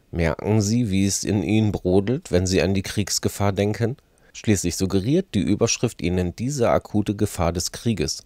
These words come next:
Wenn der interessierte Leser nun meint, er würde im Verlauf des Artikels eine wirklich wichtige Information erfahren,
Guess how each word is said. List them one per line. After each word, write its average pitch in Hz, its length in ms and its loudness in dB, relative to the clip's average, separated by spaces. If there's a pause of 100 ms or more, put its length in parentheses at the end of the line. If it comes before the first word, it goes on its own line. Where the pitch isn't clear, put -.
(120)
Wenn 92 160 0
der 85 100 6
interessierte 92 600 0
Leser 95 360 2
nun 85 220 0
meint, 87 400 0
er 90 160 0
würde 117 220 4
im 85 120 0
Verlauf 101 380 2
des - 180 -6
Artikels 107 480 0
eine 98 280 2
wirklich 107 480 0
wichtige 98 400 -2
Information 98 720 0
erfahren, 95 540 2